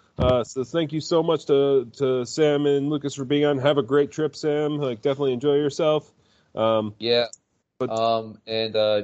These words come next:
Speaker 2: yeah, if, uh, a-, a-, anybody, uh, who's out there,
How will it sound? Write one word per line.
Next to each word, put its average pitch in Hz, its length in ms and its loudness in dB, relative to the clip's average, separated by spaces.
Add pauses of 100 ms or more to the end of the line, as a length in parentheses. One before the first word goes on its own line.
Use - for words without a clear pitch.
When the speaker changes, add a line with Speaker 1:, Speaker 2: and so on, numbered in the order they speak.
Speaker 2:
yeah, 113 320 2
if, 92 120 -8
uh, 104 260 2 (600)
a-, 123 200 -6 (220)
a-, 120 240 -8
anybody, 113 580 0
uh, 101 280 2
who's 98 160 -8
out 104 260 0
there, 113 400 0